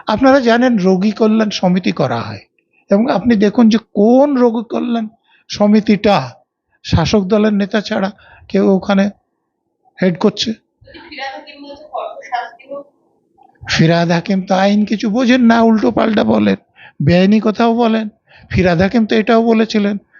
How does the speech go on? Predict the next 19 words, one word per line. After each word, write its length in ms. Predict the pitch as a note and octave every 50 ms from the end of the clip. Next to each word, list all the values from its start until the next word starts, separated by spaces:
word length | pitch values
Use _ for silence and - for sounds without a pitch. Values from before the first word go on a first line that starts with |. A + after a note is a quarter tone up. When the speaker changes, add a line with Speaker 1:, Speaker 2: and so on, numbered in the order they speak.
| _ _ -
Speaker 1:
যে 100 | E3+ E3+
পার্থ 340 | - - E3 D#3 - -
চ্যাটার্জি 420 | G3 F3+ - G#3+ G#3+ A3+ G3+ G3 G#3+
কোনো 300 | - A#3 G#3 A3 A3 G#3
অপরাধ 300 | F#3 - A3+ G#3 G#3 G3
করলে 420 | - - A3 G3+ G#3 G#3 G3+ G3 - - - - - -
আমরা 260 | - E3+ F#3 F#3+ G3
সমান 420 | F#3+ - - G#3 G#3 A3+ A3+ A3 G#3+
দায়ী। 280 | A3 G#3 G#3 G3+ G#3 - - - - - _ _ _
পার্থ 240 | - C#3+ D3 - -
চ্যাটার্জিকে 640 | F3 D#3+ - G3+ G#3 G#3 G3 G#3+ G3 - G#3 G#3+ G#3+ G3+ - - _ _
অ্যারেস্ট 320 | - E3+ F#3 G3+ - -
করা 220 | - B3 A3 A3 G#3+
হয়েছে, 200 | G#3+ G3+ G#3+ F3+
ফিরহাদ 300 | - G#3+ G3+ G3+ G#3 G3
হাকিম 240 | G#3 G3+ C4 A3+
তো 80 | G3+ A#3+
বলছে 340 | G3 A3+ C#4 B3 - C4 A3+
না 220 | G3+ F#3+ - -